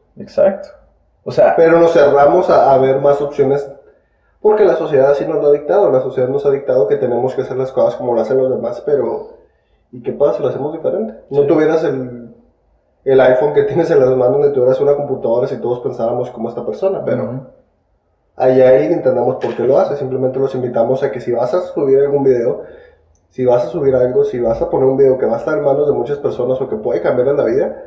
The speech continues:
Speaker 2: busque que sea algo positivo, no les entregues mierda.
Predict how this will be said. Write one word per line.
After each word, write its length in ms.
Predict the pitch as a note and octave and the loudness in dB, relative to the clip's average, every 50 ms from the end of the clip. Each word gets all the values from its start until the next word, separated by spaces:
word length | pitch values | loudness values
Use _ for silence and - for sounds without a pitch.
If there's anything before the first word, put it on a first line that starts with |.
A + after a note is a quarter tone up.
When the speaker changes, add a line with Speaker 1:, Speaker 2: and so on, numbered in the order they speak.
| - - _ _ _ _ | -20 -20 _ _ _ _
Speaker 2:
busque 240 | - B2+ - - - | -14 -14 -14 -14 -14
que 60 | - | -12
sea 140 | D#3 - B2 | -8 -8 -8
algo 140 | B2 C3+ - | -8 -8 -6
positivo, 480 | - D3 C#3+ - A2 A2 - C3+ C3+ C3 | -6 -6 -6 -8 -10 -8 -4 -4 -2 0
no 80 | B2+ C3 | 0 -2
les 120 | C3+ C#3 C#3+ | -2 -2 -4
entregues 340 | A#2+ A2 A#2+ A#2+ B2 B2+ | -6 -4 -4 -4 -4 -4
mierda. 380 | B2+ B2+ A#2+ A#2 A2+ A2 G#2+ - | -4 -6 -6 -6 -6 -8 -10 -12